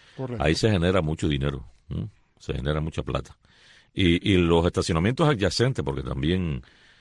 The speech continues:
Speaker 2: eh, cuando hay partidos que vienen los Mets, los Yankees, los Dodgers, los encuentros interligas cuando viene el Boston,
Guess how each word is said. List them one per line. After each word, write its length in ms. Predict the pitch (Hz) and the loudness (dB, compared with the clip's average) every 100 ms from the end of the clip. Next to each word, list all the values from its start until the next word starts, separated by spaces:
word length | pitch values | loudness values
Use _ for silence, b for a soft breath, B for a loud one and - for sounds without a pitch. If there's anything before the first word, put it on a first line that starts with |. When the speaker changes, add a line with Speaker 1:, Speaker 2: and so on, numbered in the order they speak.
| b - | b -10
Speaker 2:
eh, 140 | 69 | -8
cuando 320 | 62 67 65 73 | -4 -4 2 4
hay 380 | 80 76 65 | 4 2 0
partidos 560 | 62 - - 80 78 67 | -4 -6 -2 0 0 -2
que 80 | 64 | -2
vienen 220 | 65 73 | -2 -2
los 120 | 67 | -2
Mets, 360 | 65 90 87 71 | 0 0 0 -4
los 160 | 69 64 | -6 0
Yankees, 320 | 82 90 80 | 0 0 0
los 140 | 69 | -2
Dodgers, 480 | 73 87 78 65 - _ b b b b | 2 2 2 -2 -8 _ b b b b
los 320 | 67 73 69 | 0 0 0
encuentros 420 | 73 69 90 90 | -2 0 0 2
interligas 460 | 85 76 71 87 90 | 0 0 0 0 0
cuando 240 | - 67 | -2 -2
viene 160 | 65 76 | 0 0
el 80 | 76 | 0
Boston, 340 | 90 - 67 | -2 -2 -6